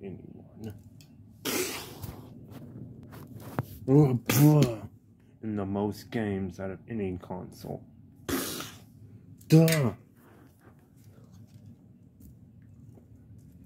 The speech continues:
Uh. And having thousands of mascots on my side.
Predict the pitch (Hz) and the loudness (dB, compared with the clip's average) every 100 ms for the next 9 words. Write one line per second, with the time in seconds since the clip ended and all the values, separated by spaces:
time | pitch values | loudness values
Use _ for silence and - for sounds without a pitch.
0 | - - - - - - - - - - | -20 -18 -20 -20 -20 -20 -18 -8 -4 -2
1 | - - 73 87 - - - - - - | 0 0 2 0 0 -4 -4 -8 -12 -14
2 | - - - - - - - - - - | -20 -12 -8 -8 -10 -18 -20 -20 -20 -18
3 | - - - - - - - - - - | -18 -18 -18 -18 -18 -18 -18 -18 -18 -18
4 | - - - - 131 117 107 - 113 107 | -16 -16 -14 -2 4 6 4 2 0 0
5 | 101 104 - 117 107 117 107 117 117 113 | -6 -8 -2 -2 2 2 2 4 4 4
6 | 110 101 104 113 95 - - - 101 - | 0 -6 -4 -4 -4 -10 -14 -14 -14 -12
7 | - - - - - - - 104 101 107 | -14 -16 -20 -20 -18 -16 -14 -12 -10 -8
8 | 104 - - - - 113 - - - - | -10 -10 -14 -10 -4 -6 -6 -16 -12 -12
9 | 98 90 | -12 -14